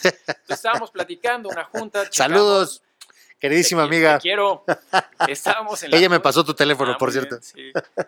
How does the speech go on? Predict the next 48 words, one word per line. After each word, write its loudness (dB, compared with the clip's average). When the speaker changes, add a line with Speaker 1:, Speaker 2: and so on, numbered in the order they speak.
Speaker 1:
Estábamos 0
en -8
esa -8
junta. -4
Ella 0
sale 0
a -4
checar 0
unas -2
cuestiones -4
con -6
una 0
de -2
sus -4
secretarias -2
y -4
te 2
juro 2
que -4
yo -2
me 0
levanto 2
y -2
me -2
quedo 2
trabado. 2
No -2
sé -4
si 0
a 0
alguno 0
de -8
ustedes -6
les -6
ha -2
pasado. -6
Trabado, 2
trabado, 4
de -4
que -10
no -2
me -2
podía 2
levantar. 0
Y 2
no 4
quise -2
hacerlo 2